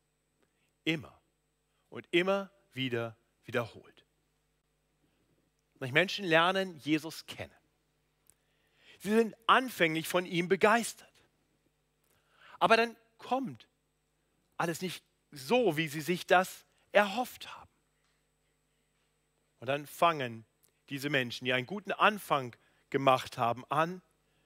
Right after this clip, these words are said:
sich innerlich von Jesus zu distanzieren,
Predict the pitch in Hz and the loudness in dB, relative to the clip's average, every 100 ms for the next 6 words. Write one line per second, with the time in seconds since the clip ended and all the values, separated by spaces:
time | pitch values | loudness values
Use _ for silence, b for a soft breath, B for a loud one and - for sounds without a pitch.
0 | _ _ - 165 - 180 156 143 127 - | _ _ -6 -6 -2 2 4 4 -2 -4
1 | 143 123 120 120 113 - - 117 113 - | -4 -2 -2 -2 -8 -14 -12 -8 -8 -6
2 | 120 110 - 95 - | -10 -8 -14 -16 -20